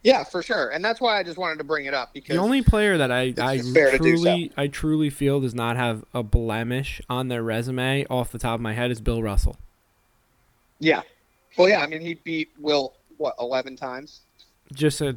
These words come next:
Speaker 2: consummate winner. The, probably the greatest winner in the history of sports.
Speaker 1: Yeah, he's right, he's right up there along with
Speaker 2: Put
Speaker 1: some of
Speaker 2: him
Speaker 1: those, like,
Speaker 2: Yogi Berra.
Speaker 1: baseball players.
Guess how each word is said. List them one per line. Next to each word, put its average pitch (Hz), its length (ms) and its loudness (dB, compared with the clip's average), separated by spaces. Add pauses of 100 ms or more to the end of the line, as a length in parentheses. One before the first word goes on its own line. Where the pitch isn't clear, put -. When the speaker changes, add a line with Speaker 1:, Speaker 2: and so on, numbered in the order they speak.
(180)
Speaker 2:
consummate 135 520 -2
winner. 104 280 -8
The, 113 180 -6
probably 120 420 2
the 113 80 -4
greatest 113 480 -4
winner 120 380 -4
in 107 100 -4
the 104 60 -4
history 110 480 -4
of 95 160 -8
sports. - 560 -6 (920)
Speaker 1:
Yeah, 175 200 4 (100)
he's 160 180 0
right, 147 320 2
he's 156 200 -6
right 151 180 2
up 147 200 0
there 123 180 -2
along 127 160 -4
with 123 100 0
Speaker 2:
Put 160 60 6
Speaker 1:
some 151 60 2
of 131 40 -4
Speaker 2:
him 131 60 -4
Speaker 1:
those, 123 260 -6
like, 127 180 -8
Speaker 2:
Yogi 123 240 0
Berra. 117 280 2
Speaker 1:
baseball 120 260 -6
players. 123 460 -8